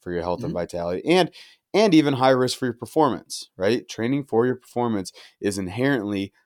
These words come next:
Speaker 1: a lot higher risk and a lot higher reward. Training
Speaker 2: Mm-hmm.
Speaker 1: for your health and vitality should be a lot lower risk and a lot, um, a lot lower reward, quote unquote. Like, you're gonna live well on your day to day. You're gonna feel good every day,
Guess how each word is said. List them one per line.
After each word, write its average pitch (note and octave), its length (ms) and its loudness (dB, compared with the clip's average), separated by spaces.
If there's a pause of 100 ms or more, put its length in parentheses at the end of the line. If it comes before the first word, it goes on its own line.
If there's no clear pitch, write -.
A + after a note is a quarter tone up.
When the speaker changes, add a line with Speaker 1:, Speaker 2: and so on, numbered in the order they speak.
(100)
Speaker 1:
a G2 60 -4
lot G2 240 2
higher G2+ 340 4
risk D#3 300 4 (220)
and F2+ 80 -8
a - 20 -6
lot F2 120 -6
higher F2+ 220 0
reward. G#2+ 460 0 (340)
Training G#2+ 260 -4
Speaker 2:
Mm-hmm. - 60 -14
Speaker 1:
for A2+ 140 -6
your G2+ 140 -2
health G2+ 260 -2
and F#2 120 -12
vitality B2+ 720 0 (200)
should - 220 -16
be G2 140 -6
a F#2 80 -2
lot G2 320 0
lower C#3+ 300 2
risk G#2 340 -2 (240)
and G2 160 -6
a F#2+ 60 -2
lot, F#2+ 400 2 (320)
um, F#2 560 -6 (100)
a F2 100 -8
lot F#2+ 360 -2 (1080)
lower D3 320 4
reward, F2+ 480 -2 (180)
quote G2 140 -2
unquote. F2 320 -8
Like, F2 220 -8
you're F#2 140 -14
gonna G2+ 200 -6
live G2 300 -2
well G#2 480 4 (320)
on F#2+ 160 -2
your F#2 120 -4
day F#2+ 200 0
to F2 100 -6
day. B2 220 4
You're A#2+ 80 0
gonna F2+ 160 -4
feel F3+ 340 4
good A#2+ 180 2
every F#2 240 0
day, F#2+ 320 0